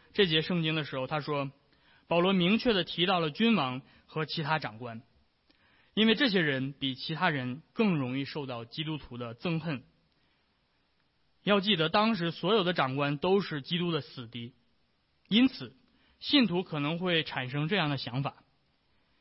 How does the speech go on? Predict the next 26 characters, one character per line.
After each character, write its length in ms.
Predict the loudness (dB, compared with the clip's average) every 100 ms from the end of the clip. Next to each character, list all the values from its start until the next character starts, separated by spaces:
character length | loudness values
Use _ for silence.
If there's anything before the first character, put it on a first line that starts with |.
| _ -2
他 120 | 4
们 140 | 4 4
不 200 | 4 4
应 160 | 4
该 260 | 2 -2 -2
为 420 | -2 0 -2 -6 _ 0
这 100 | 4
样 300 | 4 2 0
用 240 | 2 4 4
尽 220 | 2 0
权 260 | -2 0
力 100 | 2
和 100 | 0
财 240 | -2 -2 -2
富 120 | 0
来 120 | -2
抵 220 | -2 -8
抗 260 | 0 2 2
基 120 | 0
督 140 | -2 -2
国 180 | -2
度 140 | -2 -2
的 80 | -2
人 200 | -4 -6
祈 160 | -8
求。 160 | -14